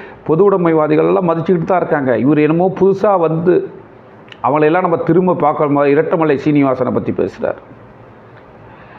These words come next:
பார்த்தீங்கன்னா இப்படி தொடர்ச்சியாக அவதூறு பிரச்சாரத்தை செய்து கொண்டிருக்கிற சீமான் மிக விரைவில் மிகப்பெரிய சிக்கலுக்கு ஆளாவார் என்ற கருத்தை நான் இங்கே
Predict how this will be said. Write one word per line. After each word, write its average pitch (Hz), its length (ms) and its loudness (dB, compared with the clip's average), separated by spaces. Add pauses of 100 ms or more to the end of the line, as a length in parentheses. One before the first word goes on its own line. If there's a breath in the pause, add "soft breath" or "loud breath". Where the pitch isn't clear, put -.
(200 loud breath)
பார்த்தீங்கன்னா 165 460 0
இப்படி 196 240 0 (100)
தொடர்ச்சியாக 196 920 0
அவதூறு 190 340 4
பிரச்சாரத்தை 147 800 0
செய்து 170 300 2
கொண்டிருக்கிற 135 500 0
சீமான் 160 640 0 (1040)
மிக 151 440 2
விரைவில் 170 1000 2 (1600)
மிகப்பெரிய 160 520 2
சிக்கலுக்கு 170 560 0
ஆளாவார் 156 720 2
என்ற 131 360 2
கருத்தை 165 440 0
நான் 135 200 -2
இங்கே 113 560 0